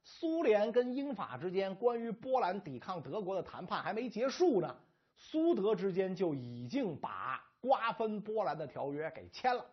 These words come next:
这个苏德双方都知道，这个条约只是权宜之计，这两个帝国、两种制度之间的对立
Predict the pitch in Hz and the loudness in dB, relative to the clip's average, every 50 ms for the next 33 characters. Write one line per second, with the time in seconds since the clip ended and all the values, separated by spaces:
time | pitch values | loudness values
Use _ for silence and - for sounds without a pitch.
0 | _ _ _ _ _ - 247 262 247 226 220 214 202 202 196 196 185 160 175 - | _ _ _ _ _ 4 8 8 10 10 10 10 10 12 10 10 10 8 4 -2
1 | - _ _ _ _ _ - - - - 359 359 349 349 349 339 302 220 208 233 | -18 _ _ _ _ _ -20 -14 -2 2 4 6 8 8 6 6 4 4 6 6
2 | 247 254 262 247 220 - - - 269 269 262 262 220 233 240 247 240 233 208 247 | 8 8 8 6 4 2 0 4 4 4 4 4 4 4 4 4 4 0 2 2
3 | 254 254 240 202 233 240 240 220 180 131 101 104 120 - - 285 269 214 180 147 | 2 2 2 -4 0 0 4 4 4 4 2 0 -4 -2 0 2 4 4 4 4
4 | 147 147 - - - 139 160 208 202 214 214 202 196 185 165 139 - - 117 113 | 2 -4 -8 -4 -2 0 0 2 0 2 0 2 2 2 0 0 -2 -6 -12 -12
5 | - 143 131 127 - - - - - 139 127 147 214 269 269 214 156 - - 196 | -10 -10 -10 -10 -10 -14 -14 -8 -6 -4 -2 -2 -2 -2 -4 -4 -4 -4 -6 -6
6 | 208 185 214 196 151 - - _ - 247 226 180 175 147 131 127 135 147 143 - | -8 -6 -6 -8 -8 -10 -12 _ 2 2 4 4 4 0 0 0 -4 -4 -4 -4
7 | - 247 202 165 139 131 139 143 160 170 180 - - - - 135 143 160 220 233 | -4 -2 -2 -2 -2 0 2 4 4 4 2 0 -6 -10 -4 -2 -2 -2 -2 -4
8 | 185 143 127 120 - - 285 285 202 156 139 147 135 117 165 170 156 175 160 156 | -6 -6 -8 -10 -10 -6 -2 0 0 0 0 -2 -6 -6 -6 -4 -4 -4 -4 -4
9 | 135 - - - 285 208 160 170 233 220 - | -6 -8 -2 2 2 4 4 4 2 0 -2